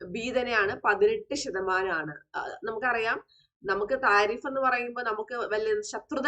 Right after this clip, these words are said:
ഉള്ളത് പോലെയാണ് ഇത്രയും ദിവസം അല്ലെങ്കിൽ ഇത്രയും കുറച്ച് മാസങ്ങളായിട്ട് അമേരിക്ക നമ്മളുടെ അടുത്ത് കാണിച്ചുകൊണ്ടിരുന്നത്.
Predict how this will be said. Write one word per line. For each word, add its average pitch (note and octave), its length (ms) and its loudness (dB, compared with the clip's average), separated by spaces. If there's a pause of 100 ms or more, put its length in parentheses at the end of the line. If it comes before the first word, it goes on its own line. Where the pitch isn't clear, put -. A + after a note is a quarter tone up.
ഉള്ളത് B3+ 300 6
പോലെയാണ് A3+ 320 2
ഇത്രയും G#3 360 2
ദിവസം G3 480 0 (420)
അല്ലെങ്കിൽ G#3 260 4
ഇത്രയും G#3 240 2
കുറച്ച് G#3+ 260 -2
മാസങ്ങളായിട്ട് G#3+ 760 2
അമേരിക്ക G3 400 0
നമ്മളുടെ G3 340 0
അടുത്ത് G3+ 300 -4
കാണിച്ചുകൊണ്ടിരുന്നത്. F#3 720 -2